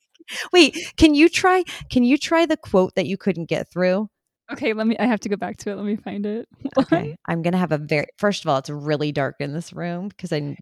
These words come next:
Speaker 1: didn't, it was light out when we started this.
Speaker 2: It's really hot in here. My pits are so sweaty. Hold on, let me find this quote here. Here we go. I'm gonna try the quote again. I'm gonna be, like, totally serious.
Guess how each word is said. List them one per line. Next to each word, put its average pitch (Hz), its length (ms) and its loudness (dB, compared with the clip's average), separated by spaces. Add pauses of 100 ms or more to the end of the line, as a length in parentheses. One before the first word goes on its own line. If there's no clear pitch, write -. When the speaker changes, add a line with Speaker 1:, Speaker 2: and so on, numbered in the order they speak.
Speaker 1:
didn't, 131 400 -4
it 180 80 2
was 170 160 0
light 170 240 4
out 175 180 2
when 175 160 -6
we 165 80 -4
started 165 440 0
this. 180 200 6
Speaker 2:
It's - 140 0
really 392 220 8
hot 269 420 4
in 226 60 2
here. 220 300 4 (340)
My 226 320 8
pits 233 540 0
are 226 200 6
so 220 680 2 (420)
sweaty. 202 1080 0 (340)
Hold 185 160 -4
on, 170 60 -4
let 196 80 -4
me 196 100 -2
find - 400 -14
this - 180 -14
quote - 360 -10
here. - 340 -16 (1120)
Here 240 160 8
we 240 100 6
go. 220 80 4
I'm 214 100 0
gonna 220 120 -2
try 214 220 -4
the 196 80 -4
quote 190 180 -6
again. 196 180 -8
I'm 208 60 -2
gonna 220 140 0
be, 208 200 -6
like, 196 200 -4
totally 196 320 -8
serious. - 520 -12